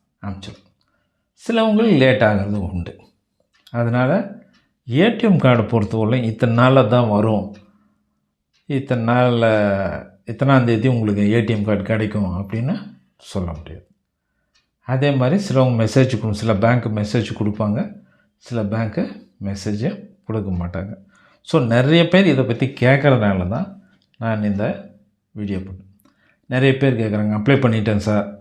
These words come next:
இன்னும் வரல, பத்து நாள் ஆச்சு சார், இன்னும் வரல." சிலவங்க, "ரெண்டு நாள் ஆச்சு சார், இன்னும் வரலன்னு" கேள்வி கேட்குறவங்க கூட இருக்கிறாங்க. ரெண்டு நாள் எப்படிங்க ஒரு ஏ டி எம் கார்டு வரும்?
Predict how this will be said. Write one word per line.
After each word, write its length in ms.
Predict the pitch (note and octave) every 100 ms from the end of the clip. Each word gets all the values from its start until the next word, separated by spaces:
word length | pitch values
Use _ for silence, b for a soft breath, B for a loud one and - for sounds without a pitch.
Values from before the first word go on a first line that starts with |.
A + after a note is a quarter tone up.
| _
இன்னும் 360 | A2+ A#2 A#2+
வரல, 560 | G#2+ G2+ G2+ G#2 G#2 - b b b
பத்து 240 | - A#2+ C3+
நாள் 220 | B2 B2
ஆச்சு 260 | A2+ G2 -
சார், 260 | - G#2+ G2+
இன்னும் 280 | A2 A2 G#2+
வரல." 200 | G#2 G2 G2 - B B -
சிலவங்க, 300 | D3 E3+ F3 B2+
"ரெண்டு 280 | G#2 B2+ C3+
நாள் 200 | D#3+ D#3+
ஆச்சு 260 | D#3 D3 B2
சார், 220 | A#2 B2+
இன்னும் 220 | A2+ B2+
வரலன்னு" 340 | A#2+ G#2+ B2 B2
கேள்வி 300 | - B2+ A#2+
கேட்குறவங்க 320 | A2+ G#2+ A2+ A2
கூட 180 | A2 D#3+ G#3 B B B B -
இருக்கிறாங்க. 440 | B2+ A2+ A2+ G#2+
ரெண்டு 300 | A2+ B2+ C#3
நாள் 220 | D3 E3
எப்படிங்க 460 | D#3 A2+ A2 A#2+ C3
ஒரு 140 | A2 G#2+
ஏ 80 |
டி 100 | G#2+
எம் 120 | A2+ A2+
கார்டு 300 | - C3 A2
வரும்? 380 | G#2 G#2 G2